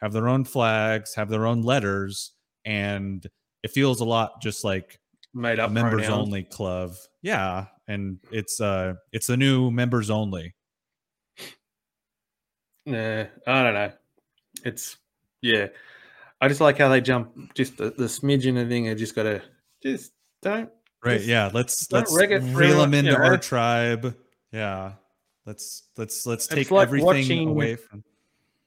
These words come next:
Speaker 2: I don't know, watching a made for,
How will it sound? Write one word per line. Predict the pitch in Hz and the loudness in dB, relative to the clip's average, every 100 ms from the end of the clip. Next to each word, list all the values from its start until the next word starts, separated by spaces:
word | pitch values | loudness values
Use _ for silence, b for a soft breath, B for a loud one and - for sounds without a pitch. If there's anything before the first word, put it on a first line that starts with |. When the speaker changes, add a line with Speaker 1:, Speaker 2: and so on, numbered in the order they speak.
| _ _ _ _ - | _ _ _ _ -2
Speaker 2:
I | 131 | 0
don't | 117 | 0
know, | 110 110 104 - _ _ _ _ _ _ _ _ _ _ _ _ _ _ _ - | 0 -2 -4 -10 _ _ _ _ _ _ _ _ _ _ _ _ _ _ _ -12
watching | 107 131 131 139 131 127 117 - _ _ _ _ _ _ 117 | 0 0 0 0 0 0 -4 -10 _ _ _ _ _ _ -6
a | 107 | -6
made | 107 113 117 120 117 117 | -4 0 2 2 -2 -6
for, | - 113 110 107 104 101 - | -6 -2 0 2 0 -2 -6